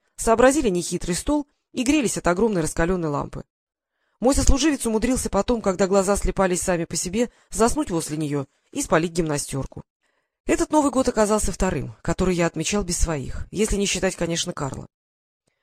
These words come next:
Он знал о моем решении перейти в православие, вяло отговаривал, даже сводил к пастору, который смотрел на меня как на изменника. «Зачем вам это, сын мой?» В глазах пастора застыла такая скорбь,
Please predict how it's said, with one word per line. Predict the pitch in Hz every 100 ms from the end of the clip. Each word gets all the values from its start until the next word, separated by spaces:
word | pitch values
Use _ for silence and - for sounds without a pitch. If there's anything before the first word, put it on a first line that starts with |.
| _
Он | - 277
знал | 262 320
о |
моем | 180 165
решении | 170 - 214 185
перейти | - 170 175
в |
православие, | - 156 160 - 233 214 190 - _ _
вяло | 175 254 240
отговаривал, | 156 175 175 208 165
даже | 165 190 185
сводил | - 160 160
к | -
пастору, | 175 208 196 175 _ _
который | - 185 196
смотрел | 180 165 190 220
на |
меня | 208 170 175
как | 165
на | 175
изменника. | 156 147 127 127 - - _ _ _ _ _ _ _ _ _ -
«Зачем | 143 - - 254
вам | 262 180
это, | 147 139
сын | - 254 226
мой?» | 147 131 - _ _ _ -
В |
глазах | 156 185 214 214
пастора | 226 220 208
застыла | 190 196 - 190
такая | 185 180 226 247
скорбь, | - 180 -